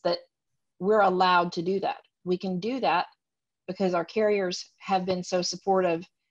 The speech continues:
setting up a system so that we make sure that we can still work. Um, and that's huge right now because insurance companies, if any of you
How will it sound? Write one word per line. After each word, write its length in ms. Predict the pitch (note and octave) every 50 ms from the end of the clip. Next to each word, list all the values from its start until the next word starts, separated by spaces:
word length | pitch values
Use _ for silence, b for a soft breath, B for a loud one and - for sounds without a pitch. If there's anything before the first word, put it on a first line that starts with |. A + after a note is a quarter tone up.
| _ _ _ _
setting 420 | _ _ - G#3+ G3 F#3+ F#3+ F#3+ F3+
up 120 | F3 - -
a 60 | - F#3
system 600 | - - A3 G#3 G3 - - F#3 D#3+ D#3+ D#3+ F3 - _ _ _ _ _
so 220 | _ - - G#3+ G3
that 160 | F#3 F#3+ -
we 120 | F#3 F3+
make 340 | F3+ F3 F3 F3+ F#3 F#3 G#3+
sure 420 | - - - A3+ G#3 G3+ G3 F#3 F#3+
that 160 | - F3 F#3 G3
we 120 | G3+ F#3+
can 180 | F#3+ - E3+ E3
still 320 | - - - F#3 E3+ E3
work. 340 | D#3 E3 D#3 - - - - - - _ _ _ _ _ -
Um, 220 | - D#3+ D#3+ D3+ -
and 100 | - F#3
that's 200 | F#3 F#3 F#3 -
huge 560 | - - A3+ G#3+ F#3+ E3 D#3 D#3+ - - - _ _ -
right 240 | F3+ F3 E3 -
now 220 | F3 E3 E3 D#3 C#3+
because 600 | C#3 D#3+ D#3+ - - E3 E3 D#3+ - - - _ _ _ _ _ _ _ _ _ _ _ _ _ _ _ _ _ _ _ _ _ _ _ -
insurance 400 | A3 C#4+ - G4+ G4+ F#4+ F#4 -
companies, 480 | - E4+ D#4 D4+ D#4+ C#4 C#4 C#4 C4
if 140 | G#3+ G#3+ -
any 180 | A#3 B3+ C4+ C4
of 100 | B3 A#3+
you 320 | A#3+ B3 B3 A#3+ A3+ A#3